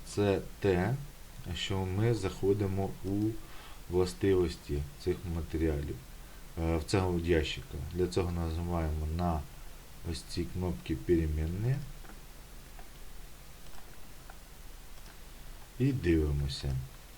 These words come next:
Так. А, дивіться, ось у нас є Д Л двадцять один, е, міліметр зазор, зазор під направляючий.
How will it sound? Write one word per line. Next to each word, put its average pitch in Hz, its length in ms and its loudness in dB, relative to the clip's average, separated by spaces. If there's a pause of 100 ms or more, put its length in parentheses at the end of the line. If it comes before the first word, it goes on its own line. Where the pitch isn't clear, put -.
(920)
Так. 80 220 4 (1400)
А, 120 800 12
дивіться, 107 540 8 (160)
ось 160 260 8
у 123 40 6
нас 120 260 4
є 127 160 6
Д 101 340 8
Л 73 140 2 (100)
двадцять 123 400 2
один, 101 340 2 (260)
е, 87 360 4
міліметр 85 580 0
зазор, 87 400 2 (200)
зазор 98 400 4 (120)
під 107 200 4
направляючий. 82 840 0